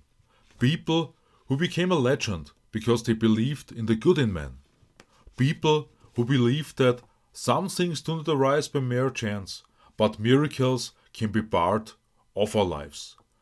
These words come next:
no matter how hopeless the situation may be.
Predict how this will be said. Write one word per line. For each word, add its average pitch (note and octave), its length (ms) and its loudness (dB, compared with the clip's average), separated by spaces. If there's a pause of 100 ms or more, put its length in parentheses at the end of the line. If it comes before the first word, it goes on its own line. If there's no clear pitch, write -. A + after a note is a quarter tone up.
(280)
no E3+ 200 2
matter D#3+ 420 2 (300)
how G#2+ 140 0
hopeless B2+ 600 0 (160)
the G#2+ 80 -8
situation A2 680 -4
may A2 160 2
be. D2+ 280 -8